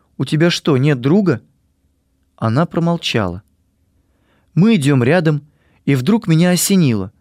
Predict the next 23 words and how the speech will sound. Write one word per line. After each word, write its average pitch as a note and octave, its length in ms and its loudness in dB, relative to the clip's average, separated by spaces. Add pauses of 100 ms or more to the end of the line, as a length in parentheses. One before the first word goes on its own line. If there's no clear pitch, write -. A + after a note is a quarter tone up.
(500)
Что - 380 -2
я F3 120 4
даже F3 280 2
не F#3 100 2
спросил, G#3 480 0
как - 240 -2
ее F3 220 0
зовут? E3+ 460 0 (880)
«Скажи, G3 680 0 (260)
как F3+ 200 -2
тебя A3+ 260 0
зовут?» G3+ 440 0 (760)
«Зовут C3+ 480 0
меня E3 240 2
Варя, C#3+ 480 0 (500)
родом D3+ 540 0
из C#3 160 -4
Курской F3+ 400 0
области». B2 640 0 (800)
А B2+ 100 0
я G#3+ 140 2
в G3+ 60 -2
жизни C3 460 0